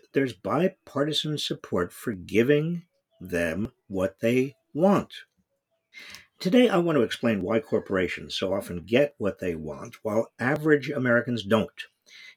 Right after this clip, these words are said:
I-, it's not simply that corporations bribe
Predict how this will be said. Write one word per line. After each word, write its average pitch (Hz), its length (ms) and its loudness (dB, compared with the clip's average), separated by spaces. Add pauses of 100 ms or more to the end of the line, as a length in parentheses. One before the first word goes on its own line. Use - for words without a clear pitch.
I-, 185 180 0
it's - 160 -6
not 233 200 2
simply - 540 2 (420)
that 90 140 -6
corporations 90 640 -2 (120)
bribe 98 440 -2